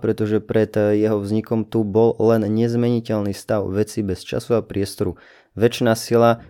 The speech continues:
sa nemôže rozhodnúť tvoriť konečný vesmír. Len osoba môže. Večná neosobná sila by slepo generovala efekt na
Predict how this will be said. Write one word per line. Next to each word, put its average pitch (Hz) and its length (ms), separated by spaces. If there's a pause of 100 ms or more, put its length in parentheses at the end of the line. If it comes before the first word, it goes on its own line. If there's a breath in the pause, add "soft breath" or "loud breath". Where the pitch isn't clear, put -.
sa 120 240
nemôže 127 560
rozhodnúť 101 800
tvoriť 95 400
konečný 98 640
vesmír. 101 560 (320 soft breath)
Len 127 180
osoba 120 380
môže. 95 500
Večná 113 460
neosobná 120 560
sila 117 320
by 113 160
slepo 120 480
generovala 110 880
efekt 120 480
na 104 220